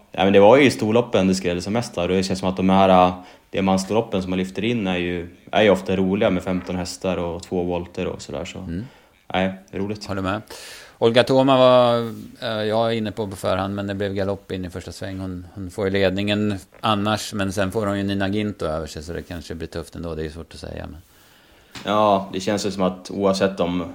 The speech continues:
Speaker 1: Olga hade kommit till ledningen hade väl, eh, Andrea kört till, liksom.
Speaker 2: Mm.
Speaker 1: Alltså,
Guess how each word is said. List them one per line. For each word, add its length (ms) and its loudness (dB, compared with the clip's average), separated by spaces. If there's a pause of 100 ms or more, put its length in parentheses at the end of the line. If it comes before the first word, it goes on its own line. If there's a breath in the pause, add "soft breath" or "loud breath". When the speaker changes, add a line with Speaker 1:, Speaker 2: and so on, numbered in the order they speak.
(120)
Speaker 1:
Olga 300 0
hade 140 2
kommit 240 -2
till 100 -6
ledningen 300 0
hade 240 0
väl, 320 -2
eh, 220 -4
Andrea 440 0
kört 260 -2
till, 140 -2
liksom. 280 -8
Speaker 2:
Mm. 120 -6
Speaker 1:
Alltså, 300 -8